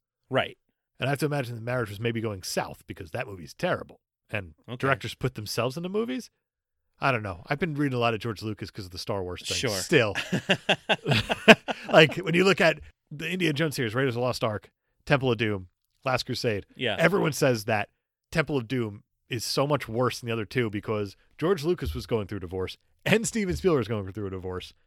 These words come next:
Speaker 2: And they wanted a darker movie because that's how their souls felt.
Speaker 1: Sure.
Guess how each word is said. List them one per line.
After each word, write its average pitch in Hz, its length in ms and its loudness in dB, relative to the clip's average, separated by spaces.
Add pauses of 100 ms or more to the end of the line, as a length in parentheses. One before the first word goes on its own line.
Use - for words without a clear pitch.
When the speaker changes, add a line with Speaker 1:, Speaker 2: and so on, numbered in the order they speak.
(300)
Speaker 2:
And 135 300 -4 (520)
they 165 80 2
wanted 180 280 4
a 151 80 8
darker 160 380 6
movie 143 200 4
because 113 280 -4
that's 123 200 -4
how - 80 -8
their - 140 -14
souls 113 580 -6
felt. - 320 -10
Speaker 1:
Sure. 220 400 2